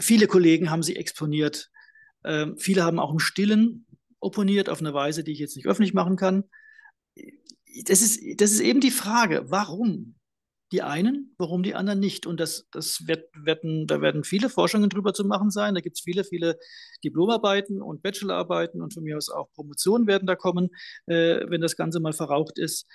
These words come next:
Ähm, bei, bei mir war es so gewesen, dass ich vielleicht durch meine, ähm,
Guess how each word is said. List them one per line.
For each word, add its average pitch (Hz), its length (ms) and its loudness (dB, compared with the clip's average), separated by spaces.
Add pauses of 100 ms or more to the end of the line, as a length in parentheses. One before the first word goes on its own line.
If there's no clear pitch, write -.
(360)
Ähm, 165 360 0
bei, 170 200 4
bei 175 220 2
mir 220 180 8
war 220 80 4
es 214 100 0
so 208 140 -2
gewesen, 185 420 0
dass 175 200 -8
ich 170 120 -18
vielleicht 165 520 -2
durch 170 200 -6
meine, 156 380 -2
ähm, 156 260 -4